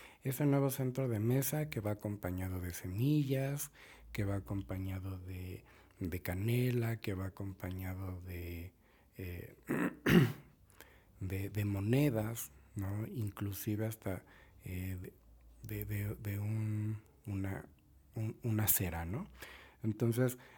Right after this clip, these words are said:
obviamente, todo ese ritual, pues, va preparado, ¿no?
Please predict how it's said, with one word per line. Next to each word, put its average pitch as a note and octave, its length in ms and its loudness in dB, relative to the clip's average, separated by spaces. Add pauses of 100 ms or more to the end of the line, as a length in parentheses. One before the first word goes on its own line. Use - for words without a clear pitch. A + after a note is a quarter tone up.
(160)
obviamente, D#3 500 6
todo C#3+ 240 2
ese C#3+ 200 2
ritual, B2+ 420 2
pues, B2 180 0
va F#2 120 2
preparado, G#2 600 0 (400)
¿no? G2 340 -4